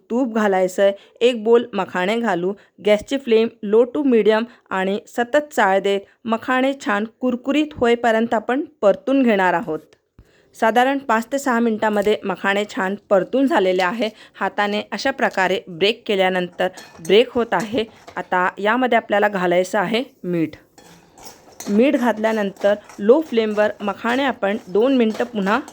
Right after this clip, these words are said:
परतून घेऊ. तर इथे उपवासासाठी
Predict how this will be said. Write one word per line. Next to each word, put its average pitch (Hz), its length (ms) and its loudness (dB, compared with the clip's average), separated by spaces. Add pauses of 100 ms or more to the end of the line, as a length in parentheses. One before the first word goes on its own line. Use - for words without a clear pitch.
(100)
परतून 175 440 0
घेऊ. 160 140 -2 (680)
तर 254 100 2
इथे 247 240 0
उपवासासाठी 220 760 -2